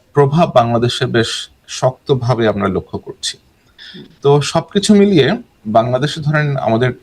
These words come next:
পার্শ্ববর্তী রাষ্ট্র যেটা আছে ভারত, এরা তো অবশ্যই গত ষোলো বছর ধরে আওয়ামী লীগের সাথে তাদের যে সম্পর্ক,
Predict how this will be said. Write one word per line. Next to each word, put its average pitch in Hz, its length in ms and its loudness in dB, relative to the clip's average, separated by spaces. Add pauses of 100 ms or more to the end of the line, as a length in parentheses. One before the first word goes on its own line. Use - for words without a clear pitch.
(600)
পার্শ্ববর্তী 135 560 0
রাষ্ট্র 120 420 2
যেটা 107 260 0
আছে - 280 -4
ভারত, 98 320 -4 (880)
এরা 147 200 2
তো 160 160 0 (520)
অবশ্যই 110 600 0
গত 98 460 2 (120)
ষোলো 101 320 0
বছর 98 300 -2
ধরে 104 420 -2 (100)
আওয়ামী 92 280 -4
লীগের 98 220 0
সাথে - 260 -6
তাদের 95 300 -2
যে 95 120 -8
সম্পর্ক, - 520 -8